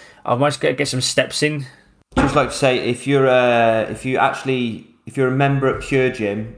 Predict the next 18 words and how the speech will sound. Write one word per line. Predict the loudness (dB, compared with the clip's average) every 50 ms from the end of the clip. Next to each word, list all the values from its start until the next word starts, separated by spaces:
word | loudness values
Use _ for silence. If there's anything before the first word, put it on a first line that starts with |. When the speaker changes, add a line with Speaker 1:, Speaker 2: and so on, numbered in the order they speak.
| -14
Speaker 2:
if | -14 -14 -12 -10 -8
you, | -6 -6 -4 0 0
um, | 2 4 4 4 4 2 0 -2 -4 -6 -10 -14 -20 _ _ -20 _ _ _ -2
hashtag | -2 -2 -2 -2 -2 -2 -2 -2 -4
Tom | -8 0 2 2 4 4 2 -2 -4 -6 -4 -4
when | -4 -2 -2
you're | -4 -4
ill, | -2 -2 0 0 0 -2 -4 -4
he | -6 -6 -6 -4 -4
will | -4 -4 -2
make | -2 -2 -4
sure | -4 -4 -4 -4 -4
that | -4
you | -4 -6 -4
get | -4 -2 -2
your | 0 0
money | 0 2 2 2
back | 0 -2 -2 -4 -10 -16